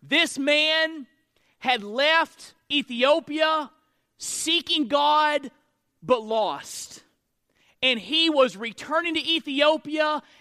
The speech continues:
as a born-again believer in Jesus Christ. Awesome. Isn't that awesome? This man is rejoicing. He'd found, he'd found salvation in Christ, and he's,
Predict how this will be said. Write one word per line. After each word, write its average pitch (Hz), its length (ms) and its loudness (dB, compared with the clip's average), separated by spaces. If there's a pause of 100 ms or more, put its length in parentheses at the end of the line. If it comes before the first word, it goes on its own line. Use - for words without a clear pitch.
(120)
as 262 200 2
a 240 140 0
born-again 302 1300 0
believer 277 600 0
in 220 220 -6
Jesus 220 480 -6
Christ. - 880 -8 (960)
Awesome. 196 440 -4
Isn't 254 80 -8
that 320 100 0
awesome? 302 560 -2 (600)
This 277 160 -8
man 330 240 2
is 240 80 -4
rejoicing. 262 800 -2
He'd 262 160 -6
found, 294 400 0 (240)
he'd 294 180 -4
found 311 300 0
salvation 294 760 0
in 269 120 -2
Christ, 330 640 2
and 285 100 -8
he's, 269 100 -10